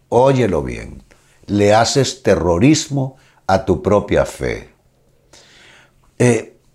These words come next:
imagínense, ir a la iglesia, que es el caso quizá de, de muchos, sino de todos ustedes, ir a la iglesia, eh, compartir oraciones,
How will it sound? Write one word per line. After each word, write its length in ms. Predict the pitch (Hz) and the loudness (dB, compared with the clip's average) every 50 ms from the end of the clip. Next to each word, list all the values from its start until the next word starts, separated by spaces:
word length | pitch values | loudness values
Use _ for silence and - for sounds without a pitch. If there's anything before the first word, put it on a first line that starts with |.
| _ _ _ _ _ _ _ _ _ _ _ _ _ _ _ _ _ _ _ _ _ _ _ _ _ _ _ _ _ _ _ _ _ _ _ _ _ _ _ - | _ _ _ _ _ _ _ _ _ _ _ _ _ _ _ _ _ _ _ _ _ _ _ _ _ _ _ _ _ _ _ _ _ _ _ _ _ _ _ -4
imagínense, 960 | - 123 123 143 135 127 - - 131 98 80 78 80 - - 76 - - _ _ _ _ _ _ _ _ _ _ _ _ _ _ _ - | -2 0 0 0 -2 -2 0 0 0 0 0 -2 -6 -6 -8 -10 -10 -12 _ _ _ _ _ _ _ _ _ _ _ _ _ _ _ -2
ir 180 | 113 110 95 | 0 2 2
a 60 | 90 | 2
la 140 | 78 69 69 | 2 0 -2
iglesia, 800 | 67 71 80 104 127 131 123 - - - 120 107 107 101 104 - _ _ _ _ _ _ _ _ _ - - - _ _ _ _ _ _ _ _ _ _ _ _ _ _ _ _ _ - - | -2 0 2 2 2 2 2 0 -2 -2 -2 -2 -2 -6 -10 -16 _ _ _ _ _ _ _ _ _ -20 -20 -20 _ _ _ _ _ _ _ _ _ _ _ _ _ _ _ _ _ -12 -10
que 80 | - | -8
es 100 | 67 - | -6 -6
el 160 | 73 65 - | -6 -6 -4
caso 320 | - - 85 - - - - | 0 0 0 0 0 -4 -4
quizá 340 | - 69 - - 87 80 78 | -6 -6 -4 0 0 0 0
de, 320 | 78 73 69 65 62 60 - - - - | 0 0 -2 -4 -6 -8 -12 -16 -18 -10
de 160 | - 69 65 | -8 -8 -6
muchos, 580 | 65 82 92 104 104 - - 95 - - - - | -4 -2 0 0 0 2 0 0 0 -2 -6 -4
sino 320 | - 92 87 78 78 73 | -4 -2 -2 -2 -2 -4
de 140 | 67 65 64 | -4 -4 -6
todos 520 | - - - 104 113 123 127 120 - - | -6 -2 0 2 4 4 4 4 2 0
ustedes, 720 | - - - - 80 71 64 62 60 58 - - - - _ _ _ _ _ _ _ _ _ _ _ _ - _ _ _ | -6 -14 -14 -8 -6 -6 -6 -6 -8 -12 -14 -16 -20 -20 _ _ _ _ _ _ _ _ _ _ _ _ -20 _ _ _
ir 200 | - 117 117 98 | 0 0 2 2
a 60 | 87 78 | 2 0
la 120 | 71 69 | -2 -4
iglesia, 640 | 69 73 95 104 104 98 - - - 90 87 85 82 - _ _ _ _ _ _ _ _ _ _ - _ _ _ _ _ _ _ _ _ _ | -4 -2 0 2 0 0 0 -4 -10 -10 -10 -10 -12 -18 _ _ _ _ _ _ _ _ _ _ -20 _ _ _ _ _ _ _ _ _ _
eh, 100 | - - - | -18 -10 -4
compartir 680 | - 87 78 73 - 78 73 76 - - 98 92 78 | -2 -2 -2 -2 -2 -2 -2 -2 -2 -2 -2 0 0
oraciones, 1080 | 73 67 60 - - - 117 120 120 117 113 107 95 95 95 95 - - - - - | 0 -4 -4 -4 -4 0 2 4 4 4 4 2 2 0 -2 -4 -8 -16 -20 -20 -20